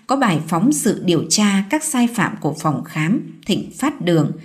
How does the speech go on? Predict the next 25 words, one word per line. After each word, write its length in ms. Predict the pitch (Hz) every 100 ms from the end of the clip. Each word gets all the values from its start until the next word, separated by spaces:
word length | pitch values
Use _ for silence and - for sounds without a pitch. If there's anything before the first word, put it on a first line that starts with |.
| - -
với 160 | 202 226
nhiều 240 | 294 190 151
chiêu 180 | 277 269
trò 260 | 277 175 160
hù 200 | 170 160
dọa 260 | 156 160 -
bệnh 340 | - 165 -
nhân 280 | 214 220 208 180
để 160 | 151 -
trục 140 | 160 -
lợi. 260 | 151 139 - - _ _ _ _ _
Ông 200 | 208 180
Nhân 280 | 175 170 165
thoáng 320 | 160 160 247
ngỡ 160 | 247 302 233
ngàng 260 | 165 - - - -
nhưng 260 | 269 262 247
vẫn 180 | 240 311 -
cẩn 240 | 165 -
thận 160 | 175 - -
nhìn 280 | 190 175 139
lên 200 | 214 247
tấm 220 | 190 226 240
biển 260 | 175 -
phòng 240 | - 151